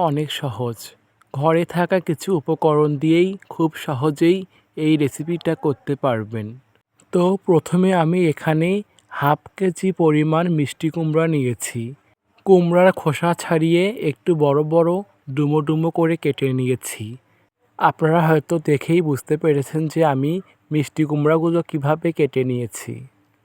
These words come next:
তারপর আমি পরিষ্কার করে ধুয়ে নিয়েছি। আর আমি এখানে নিয়েছি দুইটা ডিম। এবার আমি আলাদা একটা ছোট পাত্রের মধ্যে দিয়ে দিব মিডিয়াম সাইজের দুইটা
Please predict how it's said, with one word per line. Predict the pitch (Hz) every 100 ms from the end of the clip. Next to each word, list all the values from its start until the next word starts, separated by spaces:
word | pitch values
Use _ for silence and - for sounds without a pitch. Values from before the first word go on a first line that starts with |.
| _ _ _ _ -
তারপর | 156 147 180
আমি | 170 170
পরিষ্কার | 170 156 135 - 151 156
করে | 147 151
ধুয়ে | 143 135 131
নিয়েছি। | 127 123 117 - - 107 120 _ _ _ _ _
আর | - 143 170
আমি | 156 156 156
এখানে | 139 151 160
নিয়েছি | 156 143 - 160
দুইটা | 143 143 131 151
ডিম। | 139 131 123 107 110 - _ _ _ _
এবার | - 165 151 175
আমি | 180 156 170 185
আলাদা | 156 147 143 170
একটা | 156 - 160
ছোট | - 147 -
পাত্রের | 160 160 139 - 156
মধ্যে | 151 147 135 147
দিয়ে | 147 147 139
দিব | 131 135 131 156 185 _ _ -
মিডিয়াম | 147 147 143 170 175
সাইজের | - 143 123 151
দুইটা | 135 139 127 151